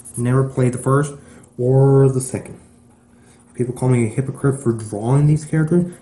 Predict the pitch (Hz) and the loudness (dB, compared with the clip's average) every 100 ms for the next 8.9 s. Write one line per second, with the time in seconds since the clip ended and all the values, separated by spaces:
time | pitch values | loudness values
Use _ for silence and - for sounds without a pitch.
0 | - - 113 117 120 113 107 113 139 202 | -20 -12 -6 -4 -2 -2 -2 0 2 2
1 | - - 151 180 - 101 - 107 104 120 | 0 -2 -2 -2 -4 -6 -6 -8 -4 0
2 | 135 135 - - - - 131 165 110 - | 0 -2 -6 -16 -16 -2 0 0 -2 -4
3 | 90 98 98 - - - - 113 120 101 | -6 -6 -8 -12 -20 -20 -10 -4 -2 -4
4 | - - 123 120 110 87 - - - _ | -8 -6 -6 -6 -10 -16 -18 -20 -20 _
5 | - 127 151 156 131 107 - 104 - - | -8 -2 0 0 -4 -8 -8 -8 -8 -14
6 | - 101 131 107 95 107 - _ _ _ | -10 0 2 2 -2 -8 -16 _ _ _
7 | _ _ _ _ - 107 104 156 180 120 | _ _ _ _ -10 -8 -2 0 2 2
8 | 113 104 98 131 165 151 - - 98 | 2 0 -2 0 2 2 -2 -8 -6